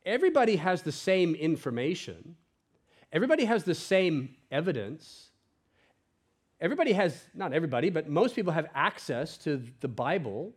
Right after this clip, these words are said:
You can get it online. You can go to bookstores and buy one. I grew up in church mostly, and a lot of my friends have walked away and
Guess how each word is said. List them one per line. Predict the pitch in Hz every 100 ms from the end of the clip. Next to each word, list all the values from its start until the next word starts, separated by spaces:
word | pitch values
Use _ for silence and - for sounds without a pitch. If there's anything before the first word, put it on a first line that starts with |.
| _ -
You |
can | 135
get | 127
it | 131
online. | 117 110 123 156 233 233 _ _ _ _ - 175
You | 117
can | 120
go | 120 127
to | 110 110 - -
bookstores | 123 170 - 175 185
and | 139 113
buy | 123 131
one. | 135 180 262 - _ _ _ _ _ _ _ _ _
I | 110 165
grew | 156 131 165
up | 185 247
in | 247
church | 208 - 208 277 - - - _ _ -
mostly, | 160 208 - 233 277 240
and | 147 147 _ _
a | 165
lot | 156 160
of | 196 170
my | 151
friends | - - 147 156 202 233 -
have | 165 143 - _ _ _
walked | 127 113 135 180 - 190
away | 147 127 127 160 214 214
and | 135 131 131